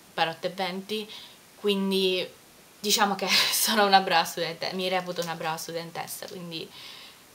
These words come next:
eh, ho partecipato al concorso intercultura per vincere la borsa di studio, ho vinto la borsa di studio parziale, se non mi sbaglio per la fascia due, o la fascia tre, o due o tre, non mi ricordo. Ehm,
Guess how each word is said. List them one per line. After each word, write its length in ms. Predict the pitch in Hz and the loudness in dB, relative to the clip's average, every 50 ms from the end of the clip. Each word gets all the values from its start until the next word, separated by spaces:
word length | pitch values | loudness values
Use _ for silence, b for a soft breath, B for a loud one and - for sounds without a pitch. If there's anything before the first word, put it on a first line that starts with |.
| - - | -12 -6
eh, 680 | - - - 76 58 - - - - - - - - - | -4 -2 0 0 0 -2 -2 -4 -4 -8 -12 -10 -8 -6
ho 60 | - | -6
partecipato 500 | - - 196 - 214 190 - 214 220 233 | -6 -6 -6 -4 -2 -2 0 0 2 2
al 60 | 247 247 | 2 0
concorso 380 | 247 220 - 226 214 - - | -2 -4 -6 -6 -6 -6 -6
intercultura 720 | 202 196 202 196 196 - 196 185 - - - 180 180 175 170 | -6 -6 -6 -6 -6 -6 -8 -8 -8 -6 -4 -2 -2 -2 -2
per 140 | 170 175 170 | -2 -4 -6
vincere 320 | 170 170 170 175 180 165 | -6 -6 -8 -6 -6 -4
la 80 | 165 160 | -4 -6
borsa 240 | 165 170 170 - 175 | -6 -8 -12 -12 -14
di 100 | 165 170 | -14 -14
studio, 420 | - - - 208 220 233 226 220 | -12 -10 -6 -4 -4 -4 -4 -6
ho 40 | 196 | -6
vinto 240 | 175 170 170 170 165 | -6 -8 -10 -6 -6
la 100 | 160 156 | -6 -6
borsa 220 | 165 160 165 - | -6 -8 -10 -12
di 80 | - 160 | -14 -16
studio 280 | - - 190 170 170 165 | -14 -14 -12 -10 -10 -8
parziale, 600 | - 156 165 - - - 202 202 208 202 196 196 | -8 -10 -12 -10 -6 -4 -2 0 0 0 -2 -4
se 100 | - 180 | -6 -8
non 100 | 165 165 | -10 -10
mi 60 | 170 | -8
sbaglio 300 | 170 185 196 196 180 165 | -4 -2 0 0 0 -2
per 140 | 196 196 165 | -4 -4 -6
la 80 | 160 | -6
fascia 320 | - 170 165 - - - 165 | -8 -8 -10 -8 -10 -10 -10
due, 480 | 151 151 156 156 214 277 - - - - - - - - - - - - - - - - - - - - - B B B B B B B B B B B B B | -12 -8 -6 -6 -6 -8 -10 -14 -20 -20 -20 -20 -20 -20 -20 -20 -20 -20 -20 -20 -20 -20 -20 -20 -20 -20 -20 B B B B B B B B B B B B B
o 180 | - 170 170 165 | -6 -4 -2 -2
la 160 | 160 160 160 | -2 -2 -2
fascia 300 | 160 156 156 - - 170 | -4 -6 -8 -8 -10 -10
tre, 240 | 143 - 151 151 - | -10 -8 -8 -8 -6
o 120 | - - 170 | -4 -2 -2
due 180 | 175 196 190 | 0 0 -2
o 80 | 185 175 | -2 -2
tre, 180 | 175 156 151 147 | -4 -6 -6 -6
non 100 | 147 156 | -8 -10
mi 100 | 160 151 | -12 -12
ricordo. 480 | - - 160 151 151 - - - - - - B B B B B B B B B B - - - | -12 -10 -10 -10 -12 -12 -16 -20 -20 -20 -20 B B B B B B B B B B -20 -16 -10
Ehm, 920 | - 220 214 214 214 208 208 208 208 202 202 202 202 202 196 196 190 190 | -6 -4 -4 -4 -2 -2 -2 -2 -2 -2 -4 -4 -4 -4 -4 -4 -4 -6